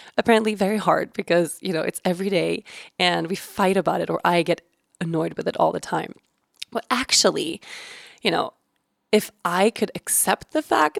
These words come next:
that those socks are just gonna be there, you know, it's always been that way. I married him that way. And actually the person causing the issue is not Dennis putting his socks on the floor.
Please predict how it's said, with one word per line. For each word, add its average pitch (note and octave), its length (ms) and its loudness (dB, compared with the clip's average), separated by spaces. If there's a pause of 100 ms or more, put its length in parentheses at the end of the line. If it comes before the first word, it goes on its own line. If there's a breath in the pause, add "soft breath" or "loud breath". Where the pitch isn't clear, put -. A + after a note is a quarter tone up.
(100)
that A#3 320 4
those A#3+ 160 2
socks - 340 0
are A3 40 -2
just G#3+ 180 -4
gonna G#3+ 120 -6
be G3 160 -6
there, G#3+ 380 -4 (100)
you G#3+ 120 -2
know, F3+ 260 -4
it's - 240 -2
always G3 300 4
been G#3 160 -2
that G#3+ 200 0
way. F#3+ 260 -2
I D#3+ 120 -6
married D#3 480 0
him A#3 240 2
that A#3 220 2
way. A3 340 2 (380 loud breath)
And G3 100 0
actually G3 480 -2
the F3 140 0
person - 560 -2
causing E3 580 0
the - 160 -10
issue C#4 420 0
is - 160 -2
not F3+ 220 0
Dennis D#3+ 400 0
putting D#3 300 -4
his D#3 100 -4
socks - 240 0
on F3 80 0
the E3 60 -6
floor. D#3+ 320 2